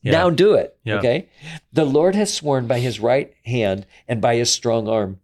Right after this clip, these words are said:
Speaker 2: I don't know if I ever told you this, but I did a thesis when I was doing my T H M, and it was on God swearing.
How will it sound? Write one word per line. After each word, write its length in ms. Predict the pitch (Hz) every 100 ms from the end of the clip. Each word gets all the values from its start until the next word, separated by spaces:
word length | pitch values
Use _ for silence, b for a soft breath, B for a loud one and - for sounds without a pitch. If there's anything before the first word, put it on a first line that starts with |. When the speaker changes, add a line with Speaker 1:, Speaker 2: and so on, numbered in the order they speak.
| b b -
Speaker 2:
I 80 |
don't 140 | 143 123
know 80 | 110
if 120 | 101
I 80 | 104
ever 160 | 98
told 240 | 98 104 98
you 80 | 98
this, 100 | 90
but 140 | 95
I 80 | 101
did 200 | 101 127
a 140 | 95 95 B _
thesis 440 | 107 107 123 -
when 140 | 110 95
I 80 | 95
was 220 | 95 98
doing 260 | 98 107 98
my 140 | 92
T 220 | 92 117
H 180 | 98 -
M, 220 | 101 113 117 b -
and 80 | 123
it 60 |
was 140 | 127 117
on 220 | 127 113
God 280 | 104 110 92
swearing. 600 | - - 98 101 127 127